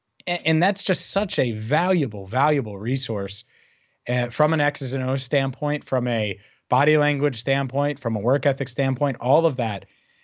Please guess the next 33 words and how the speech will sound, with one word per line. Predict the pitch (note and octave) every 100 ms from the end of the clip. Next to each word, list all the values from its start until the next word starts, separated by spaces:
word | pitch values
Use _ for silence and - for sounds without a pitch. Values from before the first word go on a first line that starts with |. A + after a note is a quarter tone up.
| _
uh, | A#2 A#2+
especially | B2 - F3 F3 D#3+
because | C#3 C#3 A#2
it's | -
coming | C3 C3
from | A#2 A#2 A2
Burrow, | A2+ A2 G#2
a |
guy | G2 G#2
you | G2+
trust. | F#2+ - F2 -
And | G#2+ F#2+ - -
again, | C#3+ C#3 A#2
I'm | D3
not | D#3 C#3
saying | D3
it's | C3+ -
the | C3
end | B2+
all | B2 A#2
be | D3 D#3+
all. | A#2+ G#2 - _ _ _ -
And | C3
obviously | C3 C3+ C3+ - A#2+
Burrow | B2 B2 A#2+ A2+
is | G2+
biased. | - G#2+ G#2+ C3+ -
He | A2+
says | - A#2+ A2+
it's | -
a |
great | A#2 A2+ A2
friend. | A#2+ A2+ G2+